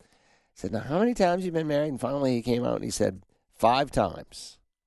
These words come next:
Five times. I'm on my fifth wife right now." And, uh, he received Christ, and he was forgiven.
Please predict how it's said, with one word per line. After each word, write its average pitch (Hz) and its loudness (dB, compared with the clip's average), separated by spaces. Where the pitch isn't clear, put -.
Five 117 2
times. 104 -4
I'm 104 -2
on 110 2
my 107 4
fifth - 0
wife 113 4
right 110 0
now." 95 -6
And, 135 4
uh, 135 4
he 147 2
received 185 0
Christ, 165 2
and 101 -6
he 120 2
was 143 4
forgiven. 147 0